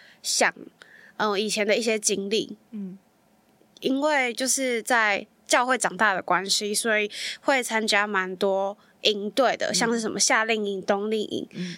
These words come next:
Speaker 1: 那有时候这样的营队反而就是有很多的机会是可以接触到就是特殊的孩子的，
Speaker 2: 嗯，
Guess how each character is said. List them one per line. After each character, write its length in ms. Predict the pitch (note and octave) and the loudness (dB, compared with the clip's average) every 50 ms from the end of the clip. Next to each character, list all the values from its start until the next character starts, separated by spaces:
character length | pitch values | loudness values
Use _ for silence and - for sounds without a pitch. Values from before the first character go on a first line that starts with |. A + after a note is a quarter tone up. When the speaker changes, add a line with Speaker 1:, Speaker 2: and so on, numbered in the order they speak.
| - - | -4 -2
Speaker 1:
那 240 | E4 E4+ E4 D#4 - - | 0 0 0 0 -2 -2
有 180 | A#3 A#3 G#3 | -2 -2 0
时 120 | G3 - A#3+ | 0 0 0
候 100 | B3+ C4+ | -2 -2
这 160 | B3 - C#4 | 0 0 0
样 160 | C4 A#3+ A3 | 2 2 2
的 140 | A3 G#3 F#3 | 2 0 2
营 240 | - - G#3+ G#3 G#3 | 2 0 -2 -2 -2
队 220 | - B3 A#3+ A3 | -2 0 0 0
反 200 | G#3 - G3+ F#3+ F#3+ | 0 0 -2 -2 -2
而 240 | F#3 F3+ - - - | -2 -2 -2 -2 -2
就 140 | G#3+ - C4 | -4 -2 -2
是 240 | B3+ - C#4 B3+ A#3+ - - - - - - - - _ - | -2 -2 -2 -2 -4 -6 -10 -14 -14 -14 -16 -16 -12 _ -2
有 120 | A3+ A3 | 0 0
很 220 | A3 A3+ A#3 G#3 | 2 0 0 2
多 160 | G#3 B3+ D#4+ F4 | 2 2 2 4
的 140 | E4 C4+ | 2 0
机 260 | A#3 - - B3 A#3 A#3+ | 0 0 -2 -2 -2 0
会 160 | - D4+ A#3+ | 2 2 2
是 160 | A#3 B3+ C4 | 2 0 -2
可 180 | C4+ - A#3+ G#3 | 0 2 0 0
以 60 | G3 | 2
接 220 | - G#3 G3 G3 | 0 0 0 0
触 200 | G#3 - A3+ G#3+ | 0 -2 -4 -4
到 380 | G#3+ - A3+ G3+ - - - - _ _ | -2 0 2 2 0 0 -4 -8 _ _
就 120 | - A3+ A3+ | -8 -4 -2
是 220 | G#3 - G#3+ - | -2 -2 -2 -4
特 400 | - - - C4 - - - G3+ | -6 -4 -2 0 0 0 0 -2
殊 200 | G3 - - G#2+ | -4 -4 -4 -4
的 220 | - - - - - | 0 0 0 0 0
孩 300 | - - - - - - | -2 0 0 0 -2 -2
子 180 | - - G#3+ G#3+ | -4 -4 -4 -2
的， 80 | G3 G3 | -4 -4
Speaker 2:
嗯， 140 | G3 F#3+ | -6 -8